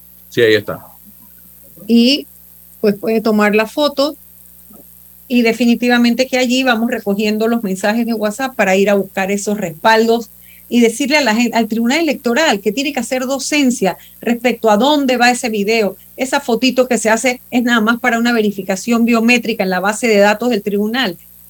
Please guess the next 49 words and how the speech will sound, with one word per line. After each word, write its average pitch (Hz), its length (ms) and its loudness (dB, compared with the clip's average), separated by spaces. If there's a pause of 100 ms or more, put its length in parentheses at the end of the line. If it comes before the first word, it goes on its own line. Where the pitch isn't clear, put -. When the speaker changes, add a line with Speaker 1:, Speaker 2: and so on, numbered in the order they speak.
(220)
Speaker 2:
Lamentablemente 233 840 0
el 240 80 -4
tribunal 220 440 -2
no 220 140 -2
hace 233 420 -4
toda 240 520 4
la 196 180 -2
docencia 233 640 0
que 185 100 -6
tiene 214 240 -2
que 214 80 -6
hacer 196 220 -4
a 208 60 0
la 208 180 0
población 202 680 -2 (220)
para 208 220 0
que 214 140 0
no 220 180 2
haya 240 300 2
tantas 214 340 -4
aprehensiones. 180 720 -2 (240)
¿Y 254 120 -2
por 262 200 2
qué 302 140 -2
uno 285 200 0
escucha, 285 420 -2
lamentablemente, 233 680 0
la 247 80 -2
gente 247 160 -4
que 247 60 -2
dice, 254 140 -4
"Ah, 294 80 0
no, 285 140 -4
a 277 40 -2
mí 269 140 -2
me 277 120 -2
vin-, 240 280 -4
nos 233 200 2
vinieron 240 320 0
a 254 60 0
buscar 233 280 0
en 240 100 -2
un 247 160 0
bus 277 300 -4 (260)
del 226 200 -2
candidato 226 580 0
fulano 240 400 -2
de 226 120 0
tal 214 280 0